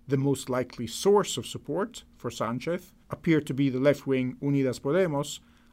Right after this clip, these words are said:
either through external support for a pesoe-only government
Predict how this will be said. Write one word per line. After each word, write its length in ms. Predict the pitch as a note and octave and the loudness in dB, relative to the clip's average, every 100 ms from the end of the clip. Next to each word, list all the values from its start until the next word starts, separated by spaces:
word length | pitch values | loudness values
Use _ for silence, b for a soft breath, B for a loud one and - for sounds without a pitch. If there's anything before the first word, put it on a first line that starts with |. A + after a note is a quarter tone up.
| - | 0
either 320 | D#3 E3 D3 | 2 4 2
through 440 | - - C#3 B2 - | -2 -4 -2 -4 -6
external 500 | C3+ - - D3+ C3 | -8 -4 2 2 2
support 480 | - A2+ D#3 G#3 D4+ | -6 -6 -2 -2 -2
for 380 | - - - A#2 | -12 -10 -4 -4
a 60 | A2+ | -4
pesoe-only 760 | - C3+ A2+ - C3+ B2 A2+ | -8 -6 -6 -6 -4 -4 -4
government 580 | A2 C3 D#3+ G3 A3 | -4 -2 -2 -2 -4